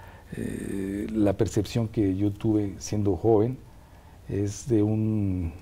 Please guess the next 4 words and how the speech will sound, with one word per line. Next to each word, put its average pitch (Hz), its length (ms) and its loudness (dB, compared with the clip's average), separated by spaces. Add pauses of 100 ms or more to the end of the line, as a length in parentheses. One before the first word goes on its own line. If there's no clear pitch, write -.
(160)
una 123 160 4
utopía. 104 640 2 (1040)
Desgraciadamente, 107 1000 4
Nicaragua 95 840 4